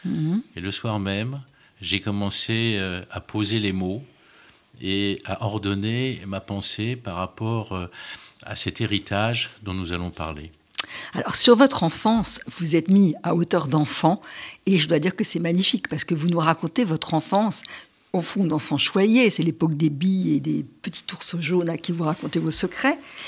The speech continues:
Speaker 1: Mais bon, une enfance ouatée, confinée même, protégée, euh, dans une famille bourgeoise,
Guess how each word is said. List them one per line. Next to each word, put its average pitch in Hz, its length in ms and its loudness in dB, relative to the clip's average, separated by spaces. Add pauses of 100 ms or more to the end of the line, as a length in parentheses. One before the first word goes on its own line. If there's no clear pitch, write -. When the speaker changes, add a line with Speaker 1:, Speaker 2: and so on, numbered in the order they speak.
(240)
Speaker 1:
Mais 196 140 6
bon, 220 240 4 (280)
une 208 120 8
enfance 226 400 4 (340)
ouatée, 214 640 4 (380)
confinée 202 640 8
même, 143 300 4
protégée, 202 880 2 (520)
euh, 170 120 -4 (160)
dans 170 160 -6
une 151 260 0
famille 170 280 0
bourgeoise, 160 720 0